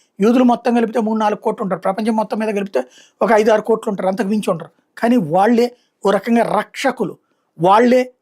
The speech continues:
ఈ రోజున ప్రపంచాన్ని కాపాడుతోంది. వాళ్ళే లేకపోతే పద్దాక ఈ దరిద్రుల్ని కంట్రోల్ చేయకపోతే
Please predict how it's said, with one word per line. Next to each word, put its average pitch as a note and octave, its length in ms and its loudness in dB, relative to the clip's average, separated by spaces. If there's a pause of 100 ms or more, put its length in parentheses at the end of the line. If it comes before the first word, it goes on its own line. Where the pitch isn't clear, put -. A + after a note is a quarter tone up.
(100)
ఈ G3+ 60 0
రోజున A3 280 2
ప్రపంచాన్ని A3 600 -4 (380)
కాపాడుతోంది. A3+ 680 0 (340)
వాళ్ళే A#3+ 440 4
లేకపోతే A3 680 -4 (300)
పద్దాక G#3+ 380 2
ఈ A3+ 120 0
దరిద్రుల్ని G#3+ 460 2
కంట్రోల్ A3 380 -2
చేయకపోతే F#3 520 -6